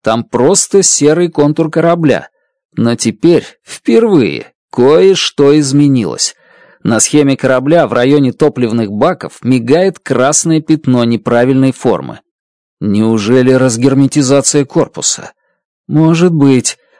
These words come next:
Топливные баки находятся снаружи обитаемого отсека, поэтому даже огромная пробоина никак не скажется на уровне кислорода. «Похоже,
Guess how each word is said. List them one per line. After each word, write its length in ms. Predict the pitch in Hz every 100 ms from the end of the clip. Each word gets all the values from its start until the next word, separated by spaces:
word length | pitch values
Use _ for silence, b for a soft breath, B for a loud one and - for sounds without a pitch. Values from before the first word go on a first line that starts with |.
| _
Топливные 540 | 165 165 170 156 160
баки 360 | 143 143 175 156
находятся 560 | 127 123 170 160 - 156
снаружи 600 | - 139 139 180 160 160
обитаемого 720 | 135 131 - 156 156 147 151
отсека, 640 | 147 - - 131 - 73 - b b _
поэтому 380 | 110 135 156 151
даже 320 | 160 147 165
огромная 560 | 180 180 175 120 110
пробоина 600 | 104 117 117 131 185 160
никак 560 | 123 156 208 - 98 -
не 120 | 95
скажется 540 | - - 160 160 - 135
на 140 | 120
уровне 340 | 127 147 135
кислорода. 720 | 131 135 - 139 117 80 - - _ _ _ _ _ _ _ _ _ _
«Похоже, 720 | 170 156 - 190 175 208 208